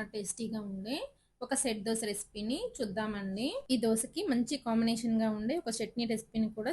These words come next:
చూద్దాము. ఈ దోశ పిండి కోసమని ఒక గిన్నెని తీసుకొని దానిలో ఒక కప్పు వరకు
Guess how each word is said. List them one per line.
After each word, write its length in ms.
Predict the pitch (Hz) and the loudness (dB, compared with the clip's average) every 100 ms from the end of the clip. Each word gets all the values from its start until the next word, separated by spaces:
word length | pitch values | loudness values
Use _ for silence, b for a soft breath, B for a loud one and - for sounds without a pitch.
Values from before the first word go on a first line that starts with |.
| - | -2
చూద్దాము. 500 | 220 185 208 202 247 508 - - _ 247 | -4 -2 -4 -2 -2 -2 -8 -20 _ -4
ఈ 60 | 226 | -2
దోశ 160 | 226 247 | 0 -2
పిండి 200 | 262 254 254 | 2 2 2
కోసమని 480 | 220 220 208 214 330 554 - | -2 -4 -4 0 0 -2 -4
ఒక 80 | - 196 | -6 -4
గిన్నెని 320 | 214 208 220 226 | -4 -2 -2 -2
తీసుకొని 460 | 220 - 220 233 349 640 - _ - 226 | -4 -4 -2 0 0 -4 -12 _ -12 -6
దానిలో 340 | 226 226 262 453 | -4 -2 -2 -2
ఒక 180 | 330 247 | -2 -6
కప్పు 200 | 220 185 233 | -10 -8 -6
వరకు 260 | 226 - | -6 -6